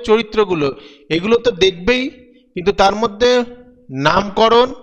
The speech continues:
এই যে নীলমণি চরিত্র, বাকি কোশ্চেনগুলো দেখে নাও অবশ্যই। তারপরে অশোক চট্টোপাধ্যায় চরিত্র, তারপরে রাধা চরিত্র,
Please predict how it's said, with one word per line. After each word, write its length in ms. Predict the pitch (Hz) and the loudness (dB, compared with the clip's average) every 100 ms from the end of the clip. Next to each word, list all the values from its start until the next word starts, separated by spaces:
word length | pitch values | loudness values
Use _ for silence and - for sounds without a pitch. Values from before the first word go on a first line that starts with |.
| - _ _ _ _ _ _ - | -20 _ _ _ _ _ _ -4
এই 80 | 139 | 0
যে 100 | 139 | 0
নীলমণি 540 | 147 196 214 226 240 | 2 2 4 2 0
চরিত্র, 440 | - 233 233 - 247 254 254 - - _ _ _ _ _ _ _ _ _ _ _ _ _ _ _ _ _ _ _ _ _ _ _ _ _ _ _ _ _ _ _ _ _ - | 0 0 0 0 2 2 0 -14 -20 _ _ _ _ _ _ _ _ _ _ _ _ _ _ _ _ _ _ _ _ _ _ _ _ _ _ _ _ _ _ _ _ _ -2
বাকি 300 | 143 147 214 | -2 -2 -2
কোশ্চেনগুলো 460 | 214 - 220 233 | -4 -2 -2 0
দেখে 280 | 170 170 202 | 0 -2 0
নাও 160 | 220 214 | 2 2
অবশ্যই। 400 | 202 196 190 208 - - - _ _ _ - | 2 2 2 2 -4 -20 -20 _ _ _ -6
তারপরে 240 | 170 190 190 | -2 -2 -2
অশোক 360 | - 226 240 220 | 0 2 0 0
চট্টোপাধ্যায় 640 | 226 220 226 226 196 226 233 | -2 0 0 0 0 0 0
চরিত্র, 320 | 226 - 233 240 254 - _ - _ _ _ _ _ _ _ _ _ _ _ _ _ _ _ _ _ _ _ _ _ | -2 -2 2 2 2 -8 _ -20 _ _ _ _ _ _ _ _ _ _ _ _ _ _ _ _ _ _ _ _ _
তারপরে 200 | 151 180 170 | -2 2 4
রাধা 300 | 156 160 202 | 4 4 0
চরিত্র, 360 | 196 160 - | 2 0 -2